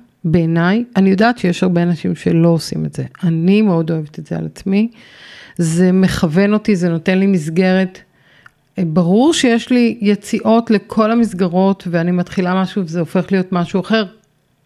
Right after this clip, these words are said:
ברור. אבל החשיבה הזאת היא של, אה, מה הולך להיות הדבר שעליו אני אעבוד, אה, מהותית קריטי, אה, הוא ממש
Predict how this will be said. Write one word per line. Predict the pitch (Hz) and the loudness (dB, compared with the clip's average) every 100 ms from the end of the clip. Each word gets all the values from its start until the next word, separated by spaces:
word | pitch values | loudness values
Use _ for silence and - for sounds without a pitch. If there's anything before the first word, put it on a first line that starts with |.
| _ | _
ברור. | 175 170 170 214 196 156 147 - - - - - - | -2 0 2 2 2 -2 -10 -20 -20 -20 -20 -16 -4
אבל | 190 185 | 0 2
החשיבה | 175 - 175 214 185 254 | 2 0 0 0 2 2
הזאת | 277 226 220 220 | 2 0 -2 -2
היא | 214 | -6
של, | - 175 170 180 - - | -4 -4 -4 -6 -10 -6
אה, | 175 170 165 165 - | -2 -2 -2 -4 -6
מה | 190 180 190 226 247 | -2 0 2 2 2
הולך | 208 202 214 - | 2 2 2 0
להיות | 196 185 185 - | 2 2 0 -4
הדבר | 175 165 165 165 - _ - 170 160 180 190 | -2 0 0 -2 -8 _ -6 -2 0 0 0
שעליו | 185 185 160 180 185 | 0 0 2 2 2
אני | 180 170 | 2 0
אעבוד, | 156 143 156 196 247 247 - - - - - - _ _ _ _ _ - | 0 -4 -2 0 0 -2 -8 -16 -20 -20 -20 -20 _ _ _ _ _ -6
אה, | 175 160 160 160 160 165 | -2 0 0 -2 -2 -2
מהותית | 185 170 147 - 233 233 - | 2 2 0 -2 -2 -2 -6
קריטי, | - 175 180 185 247 285 _ _ _ _ _ _ _ _ _ _ _ _ 190 | -4 -2 0 0 -2 -4 _ _ _ _ _ _ _ _ _ _ _ _ 0
אה, | 185 175 175 170 170 170 175 - _ _ | 2 2 2 2 2 0 -2 -6 _ _
הוא | - 196 | -2 2
ממש | 190 190 214 - | 2 2 -2 -6